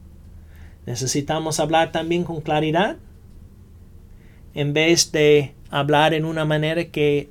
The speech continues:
la persona no entiende las palabras.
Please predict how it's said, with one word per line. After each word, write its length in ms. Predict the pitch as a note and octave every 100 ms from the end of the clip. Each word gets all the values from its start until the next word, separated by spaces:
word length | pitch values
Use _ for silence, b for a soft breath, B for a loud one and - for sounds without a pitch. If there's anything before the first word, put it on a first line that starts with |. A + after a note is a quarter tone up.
| -
la 300 | C#3+ C#3+ C#3+
persona 680 | C3+ C3 D#3 D#3+ E3 D#3 - b b b b -
no 220 | C#3+ C#3+
entiende 540 | C#3 C3+ C#3+ D3 D3
las 200 | D3 C#3
palabras. 520 | E3+ F3+ A#3+ - -